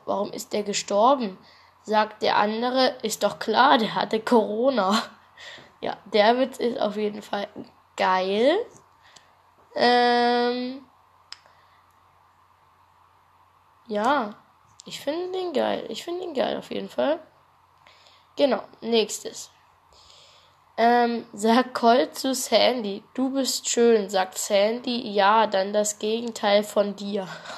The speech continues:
<laughs> Das ist so Ehre genommen. Krank.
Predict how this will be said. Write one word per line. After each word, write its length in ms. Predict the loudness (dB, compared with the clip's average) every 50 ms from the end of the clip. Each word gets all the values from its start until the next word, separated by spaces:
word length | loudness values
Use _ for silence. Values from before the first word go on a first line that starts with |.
| 6
<laughs> 420 | 6 6 8 10 8 10 8 6 6 2 -8 -14 -14 -16 -18 _ _ _
Das 160 | 0 0 2 2
ist 160 | -4 -4 -2
so 220 | -2 -2 -2 -2 -2
Ehre 460 | 2 4 6 6 6 4 2 -2 -2
genommen. 720 | -2 -4 -4 -4 -4 -4 -2 -2 -2 -4 -4 -6 -8 -12 -16 _ _ _ _ _ _ _ _ _ _ _ _ _ _ _ _ _ _ _
Krank. 540 | -8 -4 -2 0 0 0 -2 -4 -10 -14